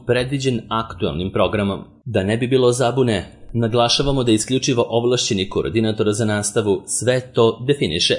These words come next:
ali tek nakon što u toj poslovnici bude bila formirana grupa u kojoj se mora naći minimum četiri osobe. Podrazumeva se da će svi kandidati koji su pre toga izvršili prijavu, odnosno zvanično se upisali,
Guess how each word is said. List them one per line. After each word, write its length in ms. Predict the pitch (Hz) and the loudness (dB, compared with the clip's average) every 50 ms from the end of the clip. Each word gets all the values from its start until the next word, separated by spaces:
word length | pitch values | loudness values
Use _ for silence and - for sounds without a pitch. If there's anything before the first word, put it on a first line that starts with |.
| - - - - - - | -4 -6 -16 -18 -10 -2
ali 260 | - 92 92 95 - | 0 0 0 0 0
tek 200 | - 127 - - | -2 -4 -2 -2
nakon 360 | 113 110 120 131 - - 135 | -2 -2 -2 -2 0 0 0
što 200 | 131 - - 117 - | 0 0 -2 -2 0
u 80 | 123 117 | 0 0
toj 260 | - 135 113 104 - | 2 2 2 2 2
poslovnici 600 | - 85 78 - - 120 110 107 110 107 - 117 | 0 -2 -2 -2 -2 -2 0 0 0 0 -2 -4
bude 260 | 117 123 123 127 127 | -2 -2 0 0 0
bila 240 | 123 135 127 127 123 - - | 0 0 0 0 0 0 2
formirana 480 | 117 104 113 113 110 101 98 85 78 | 2 2 2 2 0 0 -2 -2 -4
grupa 360 | 82 110 117 107 101 - 117 - - - - - _ | -2 0 2 2 2 2 0 -2 -4 -6 -18 -14 _
u 160 | - 123 117 120 | 0 0 0 2
kojoj 280 | - 135 135 135 135 | 2 2 4 4 2
se 200 | 127 - - 117 | 2 0 0 2
mora 260 | 110 117 135 143 131 | 2 2 0 0 0
naći 360 | 120 120 120 123 123 - 139 120 | 0 0 -2 -2 -2 -2 -2 0
minimum 420 | 120 120 127 123 113 98 104 101 | 0 0 0 0 0 0 0 0
četiri 420 | - 90 78 - - 113 107 101 | -2 -2 -2 0 0 2 2 2
osobe. 380 | 92 87 82 - - 110 85 - - - - - - | 2 0 0 -2 -2 -4 -4 -4 -8 -12 -18 -6 0
Podrazumeva 680 | - 131 123 127 120 123 113 127 127 127 123 123 123 | 2 2 4 6 4 4 4 4 2 2 2 2 2
se 120 | 120 - 131 | 2 0 0
da 120 | 123 113 | 0 0
će 140 | 117 - 98 | 0 -2 -2
svi 280 | 85 - - 107 - - | -2 0 0 0 0 -2
kandidati 680 | 101 78 71 73 101 107 110 - - 107 85 - - - - - - _ _ | -6 -6 -4 -2 0 0 0 2 2 0 0 0 -4 -18 -20 -20 -20 _ _
koji 180 | - 113 101 92 | 0 2 2 2
su 220 | - - 98 - | 2 0 -2 0
pre 180 | - 135 131 131 | 0 0 0 2
toga 260 | - 135 131 139 135 | 2 2 2 2 2
izvršili 560 | 127 123 120 113 90 85 - 120 107 90 - | 0 0 0 0 0 0 0 0 0 -2 0
prijavu, 380 | - 101 95 90 92 90 82 - - - - _ | 0 0 0 2 0 0 -2 -6 -12 -14 -8 _
odnosno 440 | - 110 104 107 110 107 - 120 113 | 2 2 4 4 2 0 0 0 0
zvanično 540 | 107 113 117 113 110 104 98 - - 90 85 | 0 0 0 0 0 0 -2 -2 -4 -4 -4
se 160 | - - 110 | -2 0 0
upisali, 560 | 95 - - 107 98 95 - 123 104 90 - | 0 0 0 -2 0 0 2 0 0 0 -2